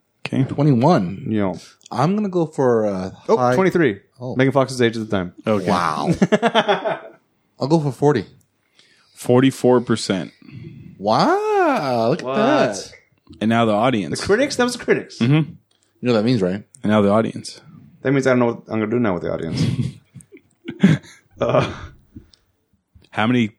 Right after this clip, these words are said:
Speaker 1: Diablo Cody fans are there in the world?
Speaker 3: oh, that's, that's, that's a thing. That's gonna be a thing. Shit. You go first, Maestro.
Speaker 2: Um, you know, I'm gonna aim for just, like, a ten percent boost, so I'm gonna go for fifty even.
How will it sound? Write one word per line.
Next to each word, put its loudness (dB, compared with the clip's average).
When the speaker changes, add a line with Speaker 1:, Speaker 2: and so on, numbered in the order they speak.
Speaker 1:
Diablo 0
Cody 0
fans -2
are 0
there 0
in -4
the -2
world? 2
Speaker 3:
oh, -8
that's, -4
that's, -4
that's -4
a -4
thing. 0
That's 0
gonna 0
be 4
a 4
thing. 0
Shit. -16
You 2
go 6
first, 4
Maestro. 0
Speaker 2:
Um, -2
you -4
know, 2
I'm 2
gonna 4
aim 2
for 2
just, -8
like, -4
a -12
ten -4
percent -2
boost, 0
so 2
I'm 6
gonna 4
go 4
for -6
fifty -2
even. -2